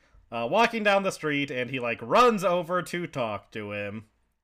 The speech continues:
and asks what's going on in his life. Anything fun? <laughs> And initially Steve tells him, uh,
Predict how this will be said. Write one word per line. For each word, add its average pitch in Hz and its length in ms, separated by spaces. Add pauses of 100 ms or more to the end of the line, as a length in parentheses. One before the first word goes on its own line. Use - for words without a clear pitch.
(180)
and 113 580
asks 135 400
what's 127 260
going 233 320
on 226 200
in 196 120
his 170 300
life. 104 600 (220)
Anything 202 440
fun? 214 480 (600)
<laughs> 180 240 (600)
And 117 320
initially 196 420
Steve 165 340
tells 151 360
him, 143 260
uh, 110 440